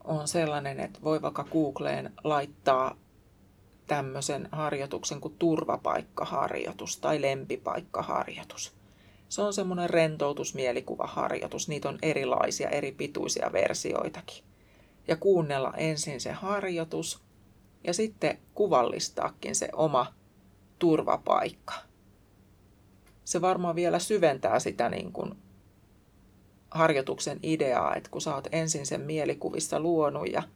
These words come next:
sitten vielä tehnyt siitä ihan oman kuvallisen version, niin, niin se helpottaa myös sitä, että esimerkiksi kun oot sitten jossain stressaavassa tilanteessa, niin voit yrittää palauttaa sitä, että nyt mä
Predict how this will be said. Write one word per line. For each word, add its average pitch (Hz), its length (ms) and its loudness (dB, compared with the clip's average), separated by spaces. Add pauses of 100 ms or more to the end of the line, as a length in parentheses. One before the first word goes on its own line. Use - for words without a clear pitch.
(180)
sitten 156 420 0
vielä 147 260 0
tehnyt 160 360 -2
siitä - 360 -2
ihan 156 260 -4
oman 143 300 -2
kuvallisen 139 640 0
version, - 640 -2
niin, - 260 -8 (840)
niin 139 180 -6
se 156 140 2
helpottaa 151 540 2
myös 147 240 -4
sitä, 190 280 0
että - 120 -4
esimerkiksi 147 580 -4
kun - 160 -4
oot 143 220 2
sitten - 360 -4
jossain 135 360 -2
stressaavassa 156 840 -2
tilanteessa, 151 720 -4
niin 147 160 -10
voit 143 200 -4
yrittää 156 480 -2 (840)
palauttaa 151 560 6
sitä, - 320 -4
että - 320 -6
nyt 151 200 -8
mä 143 200 -4